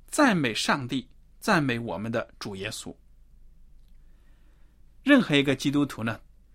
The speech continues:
都能够明白赞美诗非常的重要。我们的崇拜聚会、祷告会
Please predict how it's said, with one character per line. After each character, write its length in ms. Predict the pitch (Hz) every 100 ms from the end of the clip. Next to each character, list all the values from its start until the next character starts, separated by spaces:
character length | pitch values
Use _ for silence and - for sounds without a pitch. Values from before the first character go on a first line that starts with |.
| -
都 160 | - 135
能 160 | 127
够 100 | 120
明 220 | 113 110 113
白 200 | 117 - - - -
赞 260 | - 233 135
美 160 | 107
诗 340 | 101 - 175 - -
非 240 | - 139 123
常 220 | - 101
的 80 | 117
重 200 | 104 90
要。 160 | 110 - - - - - - -
我 120 | 139
们 120 | 143
的 100 | 151 143
崇 240 | - 139
拜 200 | 175 139
聚 160 | 165 170
会、 280 | - 175 - - - - -
祷 180 | 139
告 180 | 139 196
会 260 | 180 214